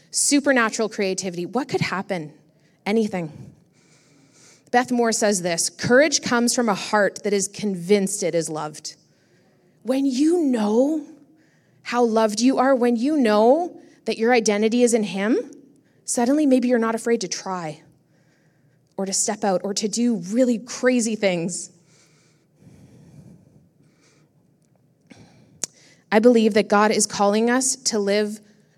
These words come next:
in our fullest and utmost potential through him.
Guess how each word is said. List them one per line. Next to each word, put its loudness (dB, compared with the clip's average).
in -4
our -4
fullest -2
and -4
utmost -4
potential -8
through -4
him. -10